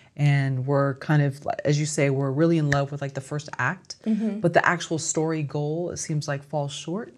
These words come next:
Speaker 1: for many new writers, or no?
Speaker 2: Do you think so? Um, I'm not sure. I, I feel like, you know, you can sort of come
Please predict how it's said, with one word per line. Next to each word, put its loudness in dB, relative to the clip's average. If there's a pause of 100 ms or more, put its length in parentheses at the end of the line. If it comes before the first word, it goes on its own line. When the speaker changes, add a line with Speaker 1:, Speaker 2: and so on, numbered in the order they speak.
(120)
Speaker 1:
for -8
many -4
new -6
writers, -8
or -2
no? 2
Speaker 2:
Do 0
you 2
think -2
so? -4 (180)
Um, 0 (180)
I'm -4
not -8
sure. 8
I, 4
I -4
feel 0
like, 0 (100)
you -4
know, 2 (600)
you 0
can 0
sort -4
of -4
come -6